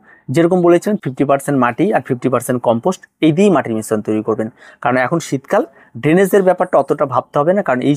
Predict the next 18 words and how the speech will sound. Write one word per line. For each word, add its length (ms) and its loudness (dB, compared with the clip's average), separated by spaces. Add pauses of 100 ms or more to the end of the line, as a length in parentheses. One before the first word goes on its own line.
সময় 260 0
কিন্তু 160 0 (100)
ড্রেনেজ 360 0
খুব 160 2
একটা 200 -8
কাজে 280 0
আসবে 280 -8
না, 60 -8 (280)
কারণ 220 -2
বৃষ্টি 300 -2
খুব 160 0
একটা 220 -8
থাকবে 300 -4
না। 40 -2 (120)
আর 60 -2 (140)
normally 380 2
আমরা 220 0
সাধারণত 300 0